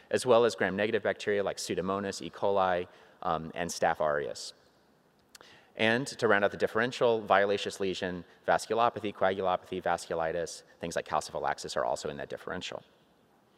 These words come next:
So pearl number one, the presence of a violaceous necrotic lesion, especially in an immunosuppressed patient, suggests vascular destruction,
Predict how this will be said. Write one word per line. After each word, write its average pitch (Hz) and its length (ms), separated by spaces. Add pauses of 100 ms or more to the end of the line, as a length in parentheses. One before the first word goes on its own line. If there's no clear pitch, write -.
(880)
So - 160
pearl 208 160
number 165 220
one, 113 200
the 131 60
presence 143 400
of 147 80
a 113 60
violaceous 104 640
necrotic 101 440
lesion, 95 300
especially 92 460
in 95 60
an 90 100
immunosuppressed 90 600
patient, 98 460
suggests 92 340
vascular 85 440
destruction, 131 720